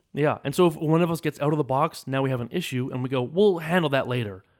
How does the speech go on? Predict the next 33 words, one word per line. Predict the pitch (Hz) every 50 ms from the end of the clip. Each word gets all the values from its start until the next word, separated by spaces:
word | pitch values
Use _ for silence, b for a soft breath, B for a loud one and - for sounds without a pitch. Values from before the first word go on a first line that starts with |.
| b b
When | 175 185 196
that's | 220 262 285 -
the | - 269
most | 262 269 262 247
important | 247 220 240 254 254 240 240 233
part, | - 269 294 294 262 - - _ -
right? | 151 180 214 254 311 - b b b b b b b
So, | - 202
for | 190 - 233 226
example, | 220 185 175 175 185 185 - 120 110 120 - _
we | 139 151
have | 151 135 -
four | - - 156 165 170 170 170 170 _ _
pools. | - 139 110 98 - - - _ _ _
Uh, | - 147 131 143
well, | 143 135 131 -
right | 143 147 147
now | 143 131
we | 127 131 120
have | 120 110 -
three. | - - 113 95 87 _ _
We | - 113
have | 110 113
Lakewood, | 117 127 139 - - 151 147 147 - _
Lawson, | 117 120 113 117 - - 120 107
and | 110 107
Shaw. | 107 - 110 98 92 - _ _ b b b b b b b b b
Shaw | - - 165 180 208 226
Center | - - 156 156 151 135
is | 135 123 131
lucky | 135 127 123 - 107 117 131 -
because | - 120 131 123 120 117 -
we | - 123 127 135 151 147 180